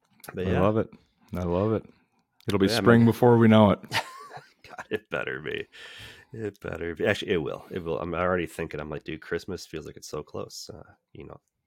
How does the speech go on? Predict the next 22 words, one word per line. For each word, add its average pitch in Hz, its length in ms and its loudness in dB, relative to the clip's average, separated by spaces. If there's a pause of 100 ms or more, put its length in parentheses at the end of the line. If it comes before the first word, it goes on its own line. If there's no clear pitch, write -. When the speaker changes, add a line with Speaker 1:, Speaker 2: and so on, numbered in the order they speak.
(300)
Speaker 2:
Yeah. 98 200 -2
Speaker 1:
Thanksgiving's, 85 520 -6
Thanksgiving's 92 560 -4
days 90 240 -4
away. 92 320 -4 (340)
You 98 80 -8
got 92 80 -2
any 85 100 -4
big 90 160 -6
plans? 117 340 -8 (760)
Speaker 2:
Uh, 110 240 4
going 131 220 0
to 123 60 0
the 117 160 2
in-laws, 120 460 -2 (140)
going 117 160 -2
to 113 80 0
Illinois, 107 480 0
which 101 160 -10
is - 80 -18
cool. 113 360 -2 (720)
Um, 85 580 -2